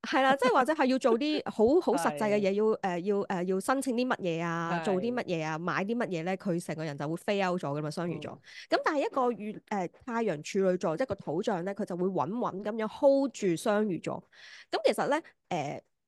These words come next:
Speaker 1: 再，再講多啲，其實如果識占星人就會知道，處女座同雙魚座本身係對上，其實係一個比較，呃，叫做一個衝突嘅相位嚟嘅。咁其實雙-
Speaker 2: 凹凸嘅相位。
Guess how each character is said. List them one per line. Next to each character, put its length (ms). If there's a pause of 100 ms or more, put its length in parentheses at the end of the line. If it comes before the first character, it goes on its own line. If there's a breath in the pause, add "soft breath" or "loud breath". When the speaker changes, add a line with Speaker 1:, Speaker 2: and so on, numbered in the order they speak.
(180)
Speaker 1:
再， 120 (1120)
再 180
講 180
多 180
啲， 100
其 140
實 140 (220)
如 200
果 320
識 240
占 200
星 100
人 120
就 100
會 100
知 140
道， 140
處 240
女 220
座 140
同 160
雙 320
魚 120
座 120
本 260
身 140
係 100
對 240
上， 240 (480)
其 100
實 140
係 140
一 220
個 160
比 200
較， 340 (460 loud breath)
呃， 240
叫 140
做 460 (500)
一 60
個 80
衝 280
突 80
嘅 160
相 280
位 120
嚟 140
嘅。 140 (140)
咁 140
其 60 (120)
實 20
雙- 220
Speaker 2:
凹 20
凸 40
嘅 40
相 180
位。 200